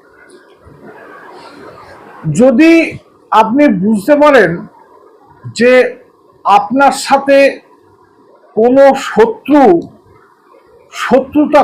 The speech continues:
করছে, কোনো ব্যক্তি শত্রুতা করছে আপনার সাথে, যদি এটা আপনি বুঝতে পারেন, সেই শত্রুকে কিভাবে দমন করবেন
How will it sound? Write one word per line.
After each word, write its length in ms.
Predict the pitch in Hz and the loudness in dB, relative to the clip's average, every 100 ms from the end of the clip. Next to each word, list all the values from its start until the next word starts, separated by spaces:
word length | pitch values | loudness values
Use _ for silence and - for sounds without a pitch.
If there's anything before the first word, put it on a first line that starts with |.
| - | 0
করছে, 340 | 202 - - 101 - _ _ _ _ _ _ - - - - - | -4 -4 -14 -14 -16 _ _ _ _ _ _ -20 -20 -20 -12 -4
কোনো 200 | 214 269 214 | 0 2 2
ব্যক্তি 420 | 220 220 - 294 262 240 - - _ - | 0 0 0 0 2 0 -4 -14 _ -16
শত্রুতা 580 | - 262 - 320 311 311 - | -4 -4 -2 -4 -2 0 0
করছে 260 | 247 - 233 | -2 0 2
আপনার 320 | 196 185 190 - | 2 0 -6 -6
সাথে, 220 | 156 - - _ _ _ - _ 170 | -10 -10 -14 _ _ _ -20 _ -2
যদি 180 | 208 247 247 | 0 2 2
এটা 120 | 254 240 | 4 2
আপনি 160 | 226 254 160 | 2 -4 -4
বুঝতে 280 | 202 196 262 | -6 -4 -2
পারেন, 300 | 214 160 135 - _ _ _ - - - - - | 0 0 -2 -8 _ _ _ -20 -20 -20 -20 -10
সেই 240 | - 262 285 - | 0 2 2 -2
শত্রুকে 680 | 220 233 - 269 285 285 269 - - | -2 -2 -2 -6 -2 2 2 0 -6
কিভাবে 360 | 240 220 247 240 147 | -2 0 2 0 0
দমন 320 | 180 220 233 214 170 | 0 2 2 0 -4
করবেন 300 | 147 131 | -6 -6